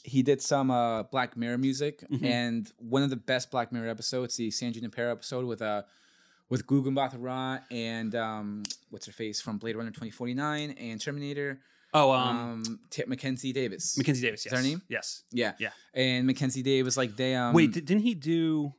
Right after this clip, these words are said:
Speaker 2: did he do Sunshine?
Speaker 1: Yes.
Speaker 2: Yeah, he did
Speaker 1: Yeah, yeah,
Speaker 2: Sunshine,
Speaker 1: yeah,
Speaker 2: right?
Speaker 1: yeah.
Speaker 2: He did Sunshine. He did the, I think he did
Speaker 1: Danny
Speaker 2: the
Speaker 1: Boyle's
Speaker 2: Fountain.
Speaker 1: movie.
Speaker 2: Yeah, I
Speaker 1: Yeah.
Speaker 2: think he did the Fountain. Uh, he did Suicide Squad. He, he finally came back because he was gone for a long time.
Speaker 1: Mm-hmm.
Speaker 2: He did the soundtrack for the Suicide Squad, and he's doing Guardians three.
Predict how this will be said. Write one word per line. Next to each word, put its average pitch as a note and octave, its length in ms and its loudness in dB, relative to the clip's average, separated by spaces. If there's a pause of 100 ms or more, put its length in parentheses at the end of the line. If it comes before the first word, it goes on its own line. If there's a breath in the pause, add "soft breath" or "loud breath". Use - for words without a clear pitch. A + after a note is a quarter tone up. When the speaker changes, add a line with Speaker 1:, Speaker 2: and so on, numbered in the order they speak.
(160)
Speaker 2:
did C#3+ 60 2
he F3+ 60 6
do G#3+ 120 4
Sunshine? F3 560 0 (1160)
Speaker 1:
Yes. G3+ 380 8
Speaker 2:
Yeah, F3+ 160 10
he C#3+ 100 4
did F3 40 6
Speaker 1:
Yeah, G3+ 60 8
yeah, A3 40 10
Speaker 2:
Sunshine, A3+ 220 8
Speaker 1:
yeah, G#3 60 8
Speaker 2:
right? E3+ 100 6
Speaker 1:
yeah. F#3 160 6
Speaker 2:
He - 60 4
did C3 60 0
Sunshine. D#3 440 2
He C#3+ 60 -6
did B2 160 -6
the, B2+ 140 2
I B2 60 -2
think D3+ 140 2
he C#3+ 60 0
did C3 100 -2
Speaker 1:
Danny F3 140 6
Speaker 2:
the C#3 100 4
Speaker 1:
Boyle's C#3+ 180 6
Speaker 2:
Fountain. D3+ 80 2
Speaker 1:
movie. G#2+ 280 2 (120)
Speaker 2:
Yeah, C#3 220 6
I A#2+ 60 2
Speaker 1:
Yeah. C#3 120 6
Speaker 2:
think D3+ 80 4
he D#3 60 4
did D3 120 -2
the C3+ 60 -4
Fountain. D3 580 0
Uh, B2+ 180 0
he C3 200 -6
did B2+ 460 0
Suicide D3+ 420 2
Squad. B2 200 -4
He, C3 180 -6
he C#3+ 100 -8
finally D#3 380 2
came C#3+ 260 -4
back B2+ 240 0
because A#2+ 280 -10
he D3+ 100 -6
was C3+ 120 -6
gone C3 280 0
for B2+ 120 -6
a A#2 60 -4
long A#2+ 260 -4
time. B2 340 -6 (120)
Speaker 1:
Mm-hmm. B2 220 2
Speaker 2:
He C3+ 60 2
did C#3 120 -6
the C3 60 -4
soundtrack C3 260 0
for C3 60 -10
the A#2 80 -6
Suicide C3 340 -4
Squad, A#2 240 -2
and A#2+ 80 -4
he's A#2 120 -6
doing A#2+ 200 -2
Guardians A#2 360 -4
three. A#2+ 260 -8